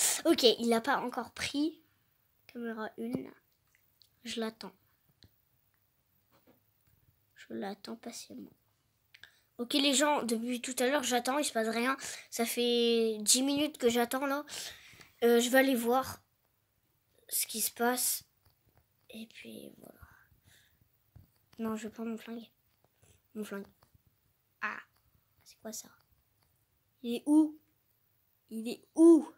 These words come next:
Je, je vais me soigner, hein, parce que, voilà. Je vais mourir.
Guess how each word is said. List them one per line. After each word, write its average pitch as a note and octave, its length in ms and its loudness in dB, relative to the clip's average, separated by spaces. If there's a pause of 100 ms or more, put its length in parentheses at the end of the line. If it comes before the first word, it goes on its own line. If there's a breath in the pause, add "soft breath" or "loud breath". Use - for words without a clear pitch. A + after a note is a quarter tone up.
(920)
Je, A#3 180 -8 (140)
je A3+ 120 -14
vais A3 100 -6
me G#3+ 60 -10
soigner, A#3 520 -10
hein, A#3 60 -12
parce A3 160 -16
que, - 140 -20 (800)
voilà. B3 200 -8 (3000)
Je - 100 -20
vais G3+ 60 -12
mourir. G#3 300 -6